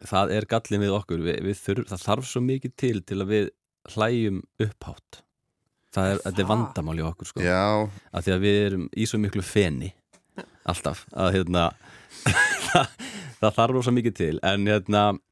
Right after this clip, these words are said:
Speaker 3: En
Speaker 1: en
Speaker 3: maður
Speaker 1: jú,
Speaker 3: hlær-
Speaker 1: það eru sketsar þarna inn á milli sem að við hlóum upphátt af þegar við sáum það fyrst.
Speaker 2: Ok.
Speaker 1: Og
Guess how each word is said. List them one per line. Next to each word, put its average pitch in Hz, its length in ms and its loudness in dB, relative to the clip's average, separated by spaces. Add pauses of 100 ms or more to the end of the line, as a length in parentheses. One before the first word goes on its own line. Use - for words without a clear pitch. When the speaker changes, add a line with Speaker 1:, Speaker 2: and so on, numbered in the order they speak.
(760)
Speaker 3:
En 98 140 -6
Speaker 1:
en - 20 -4
Speaker 3:
maður 101 140 4
Speaker 1:
jú, 104 80 4
Speaker 3:
hlær- 104 80 0
Speaker 1:
það 117 160 4
eru 123 120 2
sketsar 117 420 0
þarna 92 280 2
inn 107 140 -2
á 104 40 0
milli 98 340 0
sem 98 220 -4
að 95 120 -2
við 104 180 2 (420)
hlóum 98 340 0
upphátt 92 440 -6
af - 220 -6
þegar - 160 -6
við 90 80 -6
sáum 85 200 -2
það 90 100 -8 (200)
fyrst. - 420 -6 (180)
Speaker 2:
Ok. 156 240 -16 (320)
Speaker 1:
Og 90 240 -4